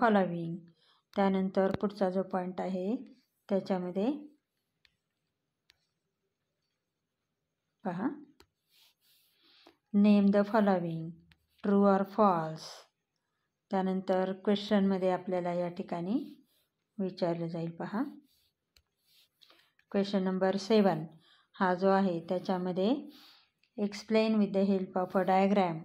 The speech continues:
how soil is formed. हे या ठिकाणी क्वेश्चन हा डायग्रामसाठी विचारला जाईल. त्यानंतर बी क्वेश्चन,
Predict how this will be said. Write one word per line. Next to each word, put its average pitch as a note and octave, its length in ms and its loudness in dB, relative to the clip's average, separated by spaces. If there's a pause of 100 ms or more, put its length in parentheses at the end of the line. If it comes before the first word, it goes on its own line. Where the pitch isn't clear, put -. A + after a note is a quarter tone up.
(400)
how G3 200 4
soil F3+ 340 -2
is F3 200 -6 (180)
formed. F3 300 2 (600)
हे A3 120 8
या G3+ 120 8
ठिकाणी F3+ 720 -4
क्वेश्चन G#3+ 460 0 (400)
हा F#3+ 180 2
डायग्रामसाठी F#3+ 760 0
विचारला E3+ 460 -6
जाईल. F3 400 -6 (440)
त्यानंतर F#3+ 680 0 (420)
बी A3 340 0
क्वेश्चन, F3+ 560 -2